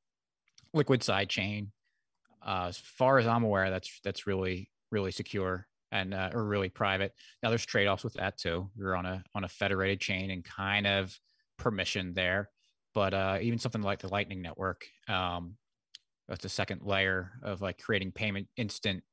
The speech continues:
basically instant and, uh, really cheap payment channels. Uh, no one really can see what's going on in those payment channels. And actually it was the I R S kinda recently came out with a, a bounty for breaking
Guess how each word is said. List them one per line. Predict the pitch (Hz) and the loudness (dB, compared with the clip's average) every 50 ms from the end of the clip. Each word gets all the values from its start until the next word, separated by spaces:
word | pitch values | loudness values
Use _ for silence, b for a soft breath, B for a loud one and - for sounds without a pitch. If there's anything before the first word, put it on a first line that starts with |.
| _ _ | _ _
basically | - 135 131 - - 113 98 98 | 0 0 0 2 0 0 0 0
instant | 101 - - - 95 92 90 - _ _ | -2 -4 -4 -4 -4 -4 -4 -8 _ _
and, | 113 104 98 95 95 90 | -2 -2 -2 -2 -4 -4
uh, | 90 90 90 90 90 90 - _ _ _ _ _ - | -4 -4 -4 -4 -4 -6 -10 _ _ _ _ _ -2
really | 113 104 98 | -2 -2 0
cheap | 92 - - 107 98 - | -2 -2 -2 -2 -2 -2
payment | - - 135 127 113 104 - | 0 2 2 2 2 0 0
channels. | - - 107 101 104 101 101 101 101 - - - _ _ _ _ _ _ _ _ _ _ | 0 0 0 0 0 -2 -4 -4 -6 -10 -14 -18 _ _ _ _ _ _ _ _ _ _
Uh, | - 110 107 107 - | 2 4 4 4 2
no | 127 127 123 127 127 123 | 2 4 6 6 8 8
one | 120 113 107 107 104 101 | 8 6 4 2 0 0
really | 101 107 104 101 98 95 | 0 2 2 2 0 -2
can | - 98 95 | -4 -8 -8
see | 87 - - 110 104 98 | -8 -4 -2 -2 0 0
what's | 95 92 90 - | -2 -4 -8 -4
going | - 110 95 87 87 90 92 | -2 -2 -2 -2 -4 -4 -4
on | 92 90 87 87 87 87 95 - | -4 -4 -4 -6 -8 -10 -12 -10
in | - 120 | -8 -6
those | 95 87 87 - | -6 -6 -8 -8
payment | - 101 98 90 90 90 | -8 -8 -6 -6 -8 -6
channels. | - 101 98 92 92 90 - | -4 -4 -4 -4 -4 -6 -4
And | 107 107 | 0 0
actually | 107 107 - - 120 107 | 2 0 0 0 -2 -2
it | |
was | 98 90 | -2 -2
the | 104 101 101 | 0 2 2
I | 107 107 104 98 | 2 4 2 2
R | 98 95 101 | 2 2 0
S | 98 98 - - - - - _ _ _ _ _ _ _ _ _ - | 0 -2 -2 -6 -8 -10 -12 _ _ _ _ _ _ _ _ _ 0
kinda | 143 139 123 | 2 2 4
recently | 113 113 117 113 - - - 110 101 | 4 4 2 2 0 -2 -4 -6 -6
came | - - 113 110 104 98 | -4 -4 -2 -2 0 0
out | 101 104 101 101 - - | 0 0 0 0 -2 -4
with | 107 101 90 - - 104 | -4 -4 -4 -2 -2 -2
a, | 95 92 90 - - | 0 0 -2 -4 -6
a | 107 | -6
bounty | 98 - 104 98 101 107 - - 104 98 90 | -2 -2 0 0 0 -2 -4 -4 -4 -4 -4
for | - - - 110 95 90 87 | -6 -4 -2 0 0 0 -2
breaking | 87 101 - 98 104 104 110 - - 120 113 110 107 107 107 | -2 -4 -2 2 2 2 4 4 2 2 2 2 0 -2 -4